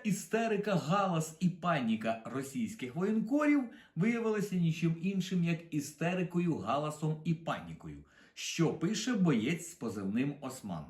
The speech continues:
Збройні Сили України. Зачитую. Говорить Снайпер Плюс, боєць з позивним Осман. «Розповідаю про вчорашню істерику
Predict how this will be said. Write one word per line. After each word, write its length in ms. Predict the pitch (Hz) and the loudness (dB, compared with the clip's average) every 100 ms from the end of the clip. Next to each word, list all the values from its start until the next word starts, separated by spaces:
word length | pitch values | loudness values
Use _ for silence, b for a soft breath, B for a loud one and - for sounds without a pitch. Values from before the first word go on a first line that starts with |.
| - _ | -16 _
Збройні 360 | 113 120 107 95 | -10 -4 -2 -2
Сили 240 | 87 104 | -4 -4
України. 480 | 104 104 104 80 71 - - | -4 -4 -6 -6 -12 -20 -10
Зачитую. 540 | 113 123 104 - - - _ _ _ - | -8 -6 -6 -10 -16 -20 _ _ _ -2
Говорить 500 | 135 156 151 127 113 | 2 4 4 0 0
Снайпер 440 | 131 110 113 - | -2 0 -2 -2
Плюс, 320 | 147 226 - | 2 2 0
боєць 340 | - 127 147 - | 0 2 2 0
з 40 | |
позивним 440 | 131 113 110 113 | -4 -2 0 0
Осман. 340 | 117 - 87 76 - _ - | -2 -6 -8 -10 -14 _ -4
«Розповідаю 640 | 131 - 151 160 254 262 | -4 0 2 4 4 4
про 140 | 208 | 2
вчорашню 480 | 190 147 143 160 160 | 2 2 0 0 -2
істерику 800 | 160 139 - 117 113 - 113 | -4 -6 -2 -2 -2 -4 -8